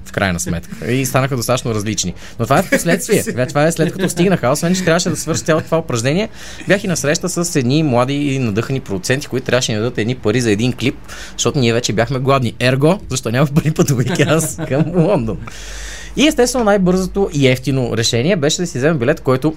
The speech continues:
Speaker 1: не доглеждайки, имаше деветчасов престой в Базел. И там вече започна моят кошмар. А, всичко е наред, тръгвам сега сутринта, не ял, не спал и какво ли още не, не правил от, а, София.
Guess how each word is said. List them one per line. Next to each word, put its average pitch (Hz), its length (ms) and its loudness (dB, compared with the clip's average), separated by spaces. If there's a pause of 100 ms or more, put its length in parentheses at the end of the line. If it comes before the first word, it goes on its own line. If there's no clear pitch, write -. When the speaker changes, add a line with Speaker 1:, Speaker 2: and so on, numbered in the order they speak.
(120)
Speaker 1:
не 117 200 4
доглеждайки, 95 720 0
имаше 151 280 0
деветчасов 143 580 0
престой 139 360 0
в 135 140 0
Базел. 113 360 0 (580)
И 101 60 -6
там 151 240 0
вече 143 200 -2
започна 113 420 -4
моят 104 260 0 (500)
кошмар. - 440 -6 (520)
А, 123 280 4
всичко - 300 -4
е - 20 -2
наред, 120 280 0
тръгвам 143 300 0
сега 117 160 0
сутринта, 104 400 -4
не 113 160 2
ял, 110 260 2
не 104 120 -4
спал 98 460 0
и 87 80 -6
какво 95 320 -2
ли 101 60 2
още 101 220 -2
не, 92 100 0
не 90 100 2
правил 90 440 0
от, - 180 -10
а, 82 200 0
София. 185 380 0